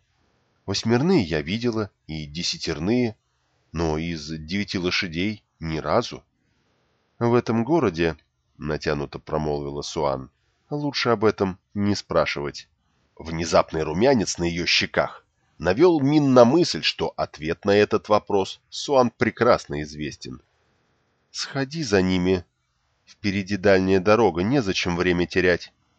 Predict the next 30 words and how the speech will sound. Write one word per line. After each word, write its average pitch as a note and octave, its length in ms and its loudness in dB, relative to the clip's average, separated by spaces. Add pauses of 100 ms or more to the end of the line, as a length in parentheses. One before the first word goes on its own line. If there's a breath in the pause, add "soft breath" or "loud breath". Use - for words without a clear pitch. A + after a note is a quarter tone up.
(140)
И E2+ 80 -16
чтобы E2 440 -6
тебя E2+ 380 -2
никто, E2+ 540 -4
кроме A#2+ 360 -2
них, A#2+ 360 -4
не D#2+ 200 -4
услышал". G2 840 -4 (1120)
Мин A#2+ 220 0
тихонько G#2+ 480 -2
хмыкнула. A#1+ 640 -8 (540)
"Ее F#3 300 2
никто E3 340 4
и D3 60 8
не C3 160 8
увидит, A#2 640 0 (200)
эти F2 220 -2
остолопы F2 560 0
только F2 360 -2
на F2 100 2
Лиане F2 420 4
и - 20 0
пялятся" D#2 640 0 (460)
а D3+ 120 -2
та D#3 260 8
им B2+ 200 6
лишь A#2 280 0
улыбается. D2+ 760 -4 (400)
Интересно F#2+ 580 0
знать, A#2 440 -2